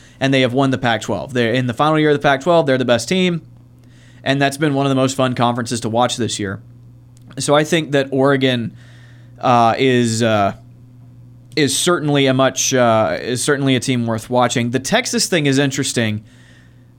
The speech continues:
because I was having this discussion. I have an uncle who went to Georgia and, and is a big-time Georgia fan, and we were talking about college football playoff implications. What happens if Texas wins the Big twelve, which they would have to win tonight to do, um,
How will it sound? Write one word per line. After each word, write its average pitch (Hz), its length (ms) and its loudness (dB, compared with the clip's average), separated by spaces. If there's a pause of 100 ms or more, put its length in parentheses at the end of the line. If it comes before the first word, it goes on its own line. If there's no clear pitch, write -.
(160)
because 139 460 2
I 131 120 2
was 147 120 2
having 190 200 2
this 185 140 0
discussion. 143 360 -2
I 156 120 2
have 180 100 2
an 170 80 0
uncle 151 280 2
who 139 80 4
went 135 140 2
to 131 80 -4
Georgia 110 380 -6 (200)
and, 120 300 -2
and 120 80 0
is 117 80 -4
a 117 40 -4
big-time 127 400 0
Georgia 113 220 -6
fan, 107 240 -8
and 113 60 -6
we 139 100 2
were 143 80 4
talking 147 360 0
about 127 360 2 (360)
college 135 240 2
football 131 280 0
playoff 131 360 2
implications. 110 640 -4
What 180 220 -2
happens 131 800 -4 (480)
if 127 180 -2
Texas 147 480 0
wins 135 320 0
the 139 60 -4
Big 123 200 2
twelve, 104 580 -2
which 131 200 0
they 127 100 2
would 120 140 2
have 120 140 0
to 123 80 -4
win 113 120 -4
tonight 120 280 -4
to 143 60 -10
do, 117 240 0 (720)
um, 113 640 2